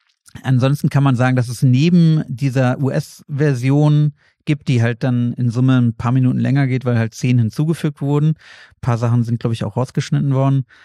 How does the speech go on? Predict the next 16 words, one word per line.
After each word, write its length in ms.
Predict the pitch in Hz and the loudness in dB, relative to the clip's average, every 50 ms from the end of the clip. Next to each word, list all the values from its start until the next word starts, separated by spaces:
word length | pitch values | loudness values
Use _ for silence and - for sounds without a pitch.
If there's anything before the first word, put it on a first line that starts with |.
| - - _ _ _ _ - - | -20 -20 _ _ _ _ -4 -2
Ähm, 1040 | 127 127 123 123 123 123 120 120 120 120 117 117 117 117 113 117 113 113 113 113 110 | 0 2 2 2 2 2 2 2 2 2 2 2 4 2 2 2 2 2 2 0 0
gibt's 180 | 113 151 - - | -2 -4 -4 -2
interessanterweise, 920 | 170 - 156 139 - - 151 143 147 131 123 123 127 127 123 131 127 117 | -2 0 0 -2 0 0 0 0 0 0 0 0 -2 -2 -2 -4 -4 -2
wurde 260 | 120 123 127 123 - | -2 -2 -2 -2 -4
auch 100 | 113 - | -4 -4
das 200 | - 131 123 - | -4 -4 -4 -4
verhackstückelt, 760 | - - 113 107 135 - - - - - 180 - 196 180 - | -6 -6 -4 -4 -6 -6 -8 -10 -6 -6 -4 -4 -4 -4 -4
der 100 | 180 165 | -4 -6
Film, 540 | - - - 170 175 175 180 185 185 - - | -6 -4 -2 0 2 2 2 2 0 -2 -8
zu 480 | - - - 139 135 131 135 135 135 139 | -12 -8 -4 -2 0 0 0 0 0 -2
so 180 | 113 123 123 123 | -2 -4 -4 -2
ungefähr 340 | - 123 131 123 - 131 120 | 0 0 -2 0 -2 -4 -4
fünf 280 | - - 139 143 147 | 0 0 0 0 2
Minuten 360 | - 131 127 131 135 - - 127 | 2 0 2 2 0 0 0 0
langen 500 | 117 117 117 120 120 123 123 123 120 - | 0 0 0 0 0 0 0 -2 -4 -8
Kurzversionen 1080 | - - - 156 160 - - - 110 107 101 98 104 101 104 107 117 135 147 160 165 - | -12 -6 -4 -4 -4 -4 -6 -4 -4 -4 -4 -2 -2 -2 0 0 2 2 2 2 0 -2